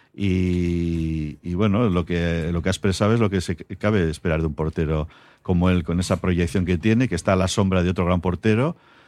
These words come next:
y que, como hemos comentado aquí otras veces, eh, ojalá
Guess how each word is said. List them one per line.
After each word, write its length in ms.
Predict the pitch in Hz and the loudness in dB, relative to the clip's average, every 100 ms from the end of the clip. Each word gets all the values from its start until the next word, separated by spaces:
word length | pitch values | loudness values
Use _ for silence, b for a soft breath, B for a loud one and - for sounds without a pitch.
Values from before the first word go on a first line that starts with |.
| b b _ | b b _
y 160 | 95 | -4
que, 240 | 82 95 80 | 0 0 0
como 560 | 85 78 80 78 80 | -2 -2 0 0 0
hemos 220 | 87 92 - | 0 0 0
comentado 320 | 87 85 82 | -2 0 0
aquí 160 | 76 | 0
otras 240 | 85 80 80 | -2 -2 -2
veces, 420 | 131 95 78 - | -2 0 -2 -4
eh, 220 | 80 80 | -4 -4
ojalá 580 | 80 - 101 98 95 92 | -2 0 2 6 6 4